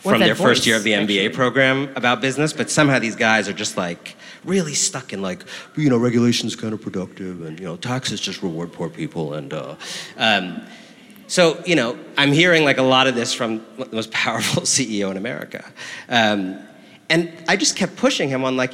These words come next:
Speaker 2: "If you believe companies should treat people better, fantastic. Let's do a minimum wage. Like, let's do that for everybody. Let's, like, make it the law. Your bank tellers, other people."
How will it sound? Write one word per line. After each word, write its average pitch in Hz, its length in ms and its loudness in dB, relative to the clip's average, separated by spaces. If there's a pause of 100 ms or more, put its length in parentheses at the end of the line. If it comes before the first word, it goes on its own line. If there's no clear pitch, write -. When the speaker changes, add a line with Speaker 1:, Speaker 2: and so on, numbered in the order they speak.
Speaker 2:
"If 254 280 4
you 220 120 4
believe 190 320 6
companies 165 300 2
should - 120 -6
treat 226 140 0
people 143 200 -6
better, 151 160 0
fantastic. 226 840 0 (400)
Let's 170 280 4
do 220 120 4
a 214 40 6
minimum 208 340 6
wage. 220 120 0
Like, 202 180 -2 (360)
let's 208 220 2
do 226 100 6
that 226 160 4
for 220 100 4
everybody. 214 400 4
Let's, 175 200 -2
like, 214 120 0
make 185 160 2
it 190 120 0
the 190 80 -2
law. 214 420 -6 (1040)
Your 160 160 -2
bank 160 280 -2
tellers, 156 280 -2
other 151 100 0
people." 156 220 -10